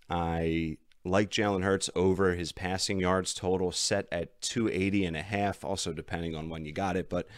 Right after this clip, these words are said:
before kickoff, two eighty and a half, that did not hit. Uh, Devontae Smith over receiving yards, that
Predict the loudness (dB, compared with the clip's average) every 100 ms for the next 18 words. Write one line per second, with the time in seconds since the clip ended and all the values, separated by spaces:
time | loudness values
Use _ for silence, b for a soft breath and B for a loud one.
0 | B B B -6 4 4 6 4 8 6
1 | 6 2 4 6 4 2 0 -2 -2 -2
2 | -2 -4 -4 -4 -6 -4 -4 -4 B B
3 | B 0 2 2 2 0 2 2 0 0
4 | 2 0 0 -2 -2 -8 0 2 4 2
5 | 0 -2 -4 0 2 2 2 2 2 2
6 | 0 2 0